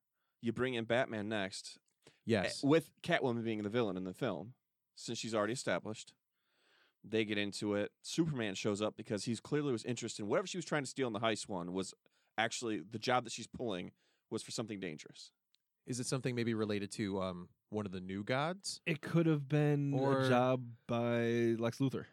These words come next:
Speaker 1: Yeah, because
Speaker 2: Beau-,
Speaker 1: Lex, and
Speaker 2: that's
Speaker 1: this is where I was
Speaker 2: beautiful.
Speaker 1: gonna go with that was Lex
Speaker 2: Beautiful.
Speaker 1: is a great way to tie in the
Speaker 2: That's
Speaker 1: Cosmic.
Speaker 2: good.
Speaker 1: He's gonna be spending all this money
Speaker 2: That's
Speaker 1: on
Speaker 2: good.
Speaker 1: finding ways to destroy Superman.
Speaker 2: That's, oh, that's
Speaker 1: So
Speaker 2: so
Speaker 1: it works
Speaker 2: good.
Speaker 1: out really perfect that way.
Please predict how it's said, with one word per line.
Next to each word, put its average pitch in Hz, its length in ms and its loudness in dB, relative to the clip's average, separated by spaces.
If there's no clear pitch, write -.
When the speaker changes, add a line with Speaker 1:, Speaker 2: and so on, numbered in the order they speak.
Speaker 1:
Yeah, 135 240 4
because 175 360 4
Speaker 2:
Beau-, 143 60 2
Speaker 1:
Lex, 175 340 6
and 156 240 6
Speaker 2:
that's 175 120 4
Speaker 1:
this 131 80 6
is 123 60 6
where 143 120 6
I 160 80 4
was 160 100 0
Speaker 2:
beautiful. 170 100 -2
Speaker 1:
gonna 139 60 -2
go 135 80 2
with 135 80 0
that 127 120 0
was 123 100 0
Lex 139 300 8
Speaker 2:
Beautiful. 90 200 -4
Speaker 1:
is 117 160 -2
a 110 40 -8
great 127 280 0
way 113 160 0
to 104 80 -6
tie 117 280 -2
in 101 320 -6
the 107 120 -14
Speaker 2:
That's 101 220 -2
Speaker 1:
Cosmic. 117 200 0
Speaker 2:
good. 90 80 -16
Speaker 1:
He's 120 180 -4
gonna 139 120 -4
be 120 60 0
spending 123 340 -4
all 120 120 0
this 117 140 -6
money 113 440 0
Speaker 2:
That's 107 240 2
Speaker 1:
on 107 60 0
Speaker 2:
good. 107 280 2
Speaker 1:
finding 113 260 -2
ways 117 260 0
to 120 100 -8
destroy 120 360 -4
Superman. - 540 -8
Speaker 2:
That's, 120 360 -4
oh, 139 280 -6
that's - 160 -6
Speaker 1:
So 123 340 6
Speaker 2:
so 123 120 2
Speaker 1:
it 113 100 0
works 113 220 4
Speaker 2:
good. 135 40 0
Speaker 1:
out 127 160 -2
really 120 160 -4
perfect 156 300 -2
that 110 160 -12
way. - 120 -10